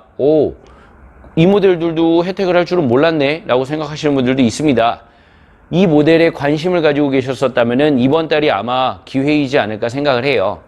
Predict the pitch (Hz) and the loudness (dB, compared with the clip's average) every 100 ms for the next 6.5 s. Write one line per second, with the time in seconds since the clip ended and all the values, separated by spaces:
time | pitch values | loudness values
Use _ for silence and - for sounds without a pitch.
0 | _ - - - 196 208 214 190 151 170 | _ -20 -20 -8 -6 -2 0 0 0 0
1 | 202 190 175 160 143 135 127 113 107 123 | 0 0 0 0 0 0 0 -2 -2 -2
2 | 156 107 - - - - 226 214 220 220 | -2 -4 -10 -20 -20 -8 -4 0 0 0
3 | 220 - 226 226 202 175 147 147 165 170 | -10 -8 -6 -6 -4 -2 0 0 0 -4
4 | - 147 151 127 131 - 170 160 139 131 | -6 -4 -2 -2 -4 -4 -4 0 2 2
5 | 131 139 147 135 107 107 104 120 117 120 | 0 0 0 0 -2 -2 0 -2 0 0
6 | 82 85 113 143 98 | -2 -4 0 0 -2